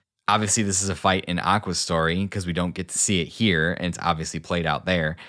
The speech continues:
But Aqua defeats Braig, and he retreats, saying that he hopes that he bought the old man enough time.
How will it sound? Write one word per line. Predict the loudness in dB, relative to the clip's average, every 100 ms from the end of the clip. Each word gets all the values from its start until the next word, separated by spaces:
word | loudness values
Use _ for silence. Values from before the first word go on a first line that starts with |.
| -8 2
But | 4 6
Aqua | 4 4 4
defeats | 2 4 4 4
Braig, | 4 6 4 2 -6 _ _ _ _
and | 0 4 4 4 4 2 -2
he | 2 4
retreats, | 6 4 2 2
saying | 4 4
that | 4 2
he | 0 2
hopes | 4 4 2
that |
he | 2
bought | 4 4 4
the | 2
old | 2 2
man | 0 -2 -4
enough | -4 -2 -4 -8
time. | -4 -2 -2 -8